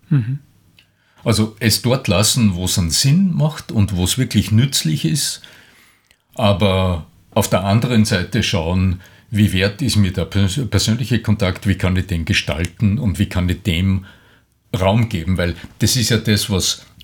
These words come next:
Speaker 2: uns selbst nähert, denke ich.
Speaker 1: Ja.
Speaker 2: Also dieser menschliche Kontakt ist ja auch, ich erlebe mich selbst.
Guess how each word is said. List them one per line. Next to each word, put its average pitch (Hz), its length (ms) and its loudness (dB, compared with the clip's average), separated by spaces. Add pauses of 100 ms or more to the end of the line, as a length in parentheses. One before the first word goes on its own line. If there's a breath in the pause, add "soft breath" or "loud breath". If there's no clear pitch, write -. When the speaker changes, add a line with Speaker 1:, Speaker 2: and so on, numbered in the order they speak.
Speaker 2:
uns 110 280 2
selbst - 600 0
nähert, 90 760 -2
denke 73 300 -6
ich. - 300 -16 (560)
Speaker 1:
Ja. 170 100 2 (800)
Speaker 2:
Also 104 180 0
dieser 113 300 2
menschliche 104 500 0
Kontakt 104 540 0
ist 120 240 0
ja 95 280 2 (500 loud breath)
auch, 90 320 0
ich - 200 0
erlebe 95 560 2 (260)
mich 107 380 0
selbst. - 800 -2